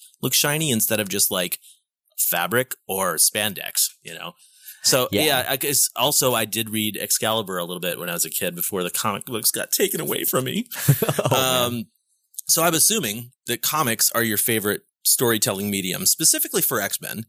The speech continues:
Speaker 1: Uh, we know, of course, there's the nineties cartoon, and we know, of course, that you guys have been doing reviews of, uh, X-Men Evolution. But what else in the pantheon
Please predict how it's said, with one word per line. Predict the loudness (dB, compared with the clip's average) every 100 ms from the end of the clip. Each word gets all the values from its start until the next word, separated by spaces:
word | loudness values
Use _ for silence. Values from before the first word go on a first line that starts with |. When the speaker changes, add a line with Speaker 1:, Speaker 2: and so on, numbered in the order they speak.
| -16 _ _ -4
Speaker 1:
Uh, | 0 2 0
we | 0 0
know, | 2
of | 0
course, | 0 0 4
there's | 2 4
the | 2
nineties | 2 0 0
cartoon, | 0 0 0 0 0 -2
and | -2 0
we |
know, | 2 2 2
of | 0
course, | 2 4 2
that |
you | 0 2
guys | 4 4
have | 0 0
been | 0
doing | 2 2 0
reviews | 0 2 2 4 2
of, | 0 -2 0 -2 -2
uh, | -4 -4 -4 -4
X-Men | -2 0 0 -2 -2 -6 -8 -8
Evolution. | -4 -2 0 0 -2 -6 -12 -20 -20 _ -8
But | 0 2 0
what | -4 -2 0 -2 _ _ -4
else | -2 2 2 2
in | -2 -2 -4
the |
pantheon | -4 -2 -2 0 0 2 2 0